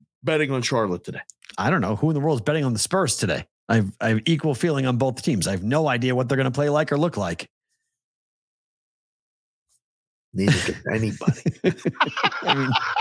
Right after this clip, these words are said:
Speaker 1: This is why these are fun. Like, this is, this is crazy because there's too many games today. Like, there's one, two, three, four, five,
Speaker 2: Six.
Speaker 1: six, seven, eight games today
Speaker 2: Oh,
Speaker 1: in
Speaker 2: eight,
Speaker 1: Vegas.
Speaker 2: wow.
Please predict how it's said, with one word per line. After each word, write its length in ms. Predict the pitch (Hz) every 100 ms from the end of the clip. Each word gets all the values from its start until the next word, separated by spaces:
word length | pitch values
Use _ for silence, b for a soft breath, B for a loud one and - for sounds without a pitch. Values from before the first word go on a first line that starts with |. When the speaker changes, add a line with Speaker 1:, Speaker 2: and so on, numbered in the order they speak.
| - - - - - - - B B
Speaker 1:
This 300 | - 302 -
is 220 | 285 262 -
why 380 | 254 226 240 359 - B B B B _
these 220 | 214 226
are 80 | 220
fun. 500 | - 262 311 175 196 - b b b -
Like, 300 | 175 175 - B B B - - _ _
this 180 | 190 -
is, 200 | 143 - -
this 240 | 247 -
is 120 | 185 -
crazy 680 | - 165 135 101 90 - _ _ -
because 480 | 127 139 123 - -
there's 160 | 127 123
too 160 | - 220
many 160 | 151
games 400 | 113 127 113 90
today. 160 | - - - - _ _ -
Like, 140 | 107
there's 240 | 139 117 - B B _ -
one, 200 | 160 180
two, 280 | - 147
three, 340 | 143 - 117 113
four, 340 | - 110 117
five, 200 | - - 107 101
Speaker 2:
Six. 160 | -
Speaker 1:
six, 200 | 131 -
seven, 240 | 120 113 - -
eight 240 | 127 190 -
games 380 | 143 104 87
today 160 | - 92
Speaker 2:
Oh, 100 | 82
Speaker 1:
in 80 | 107
Speaker 2:
eight, 60 |
Speaker 1:
Vegas. 320 | 107 101 -
Speaker 2:
wow. 100 | -